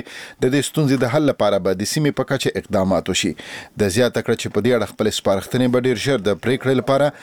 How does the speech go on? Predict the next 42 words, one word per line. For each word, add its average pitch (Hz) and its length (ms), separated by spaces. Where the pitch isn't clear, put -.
ولسمشر 139 540
ټرمپ 120 480
ته 98 100
وړاندې 90 380
کړي. 95 140
د 135 120
رسنیو 156 380
د 156 80
ریپورټونو 147 380
له 143 80
مخې 131 240
ماتیس 127 300
به 117 160
افغانستان 123 520
ته 123 140
د 110 140
دریو 135 220
او 110 180
پنځو 117 320
زرو 107 240
ترمنځ 113 320
د 110 140
اضافي 107 340
سرتیرو 117 400
د 101 80
استولو 110 400
غوښتنه 135 320
وکړي، 135 240
څو 147 80
د 107 140
افغان 120 340
حکومت 127 560
او 101 80
طالبانو 113 420
په 101 140
جګړه 110 300
کې 131 220
روان 127 340
ولاړ 104 340
حالت 98 400
مات 82 240
کړي. 95 400